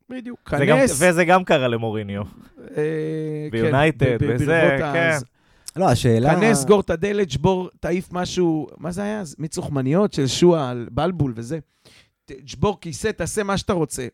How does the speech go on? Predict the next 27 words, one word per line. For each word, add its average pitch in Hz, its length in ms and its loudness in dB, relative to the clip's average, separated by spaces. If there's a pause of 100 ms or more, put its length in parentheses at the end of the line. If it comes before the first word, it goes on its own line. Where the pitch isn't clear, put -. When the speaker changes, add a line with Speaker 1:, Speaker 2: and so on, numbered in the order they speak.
Speaker 1:
בבלומפילד. 131 600 -8 (160)
אמ, 131 40 -8 (1120)
אבל, 123 360 -4
אה, 123 180 -4
להגיד 120 300 -6
ששחקנים 143 640 -8
לא 170 80 -2
מילאו 143 240 -6
הוראות, 151 600 -6 (1120)
אבאלה, 160 340 0
בשביל 123 200 -4
זה 131 160 -2
משלמים 151 360 -6
לך, - 80 -12
תדאג 127 380 -6
שהם 147 220 -4
ימלאו, 151 380 0
ומי 127 160 -6
שלא 147 240 2
מלא 147 240 -2
שיצא 143 320 -6
החוצה, 123 480 -4 (680)
ואולי 127 580 -4
ההוראות 170 360 2
לא 165 40 4
היו 160 100 6
ברורות, 139 500 2